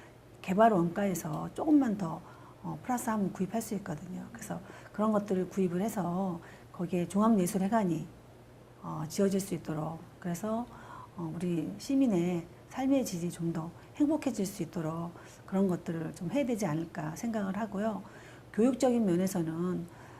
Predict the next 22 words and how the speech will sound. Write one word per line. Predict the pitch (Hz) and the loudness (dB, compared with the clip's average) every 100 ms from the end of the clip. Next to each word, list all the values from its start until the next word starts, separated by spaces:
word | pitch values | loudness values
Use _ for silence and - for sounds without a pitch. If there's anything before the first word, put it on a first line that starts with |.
| - | -12
지금 | - 190 190 | -4 0 2
우리 | 180 190 190 180 | 2 2 0 0
동두천에서 | 190 226 254 233 196 | -2 -2 0 0 0
교육 | 185 220 | 2 2
경비가 | 226 214 196 | 2 0 2
많이 | 175 160 160 | 2 0 -2
부족해요. | - 208 208 170 156 160 170 - - - - | -2 -4 -2 -4 -4 -6 -8 -14 -20 -20 -16
그래서 | - 170 160 - | -8 -6 -6 0
교육 | 190 185 - - - | 0 0 -2 -14 -8
개발 | 175 180 | -2 -2
프로그램이라든가 | 180 - 294 247 202 170 156 160 185 226 269 - - - - | -2 0 2 2 0 -2 -2 -4 -4 -4 -6 -14 -20 -20 -10
그다음에 | 165 160 185 202 202 | -6 -2 -2 -4 -4
청소년 | 262 254 214 185 | -2 0 0 0
교육, | - 185 156 - - - - - | -2 -4 -4 -10 -18 -20 -20 -12
어, | 180 160 180 | -8 -6 -4
인재센터 | 170 175 - 226 214 | -4 -4 -6 -4 -4
같은 | 180 - 160 | -4 -6 -6
거 | 156 160 | -6 -2
이런 | 175 185 | 0 0
것도 | 170 - | -2 -6
사실 | 170 202 196 | -8 -6 -6
필요하거든요. | - 262 254 269 196 160 160 160 | -6 -2 -2 -2 -4 -6 -6 -8